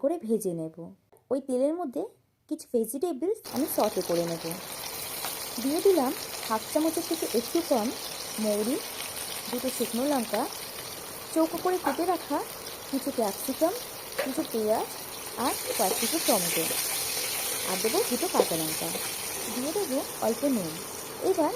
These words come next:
এক মিনিটের মতো এই সব ভেজিটেবলসগুলো আমি হালকা সটে করে নেব। আমি দিয়ে দিচ্ছি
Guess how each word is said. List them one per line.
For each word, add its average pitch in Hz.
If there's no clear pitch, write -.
এক 208
মিনিটের 285
মতো 330
এই 240
সব 302
ভেজিটেবলসগুলো 247
আমি 240
হালকা 208
সটে 202
করে 170
নেব। 165
আমি 214
দিয়ে 220
দিচ্ছি 285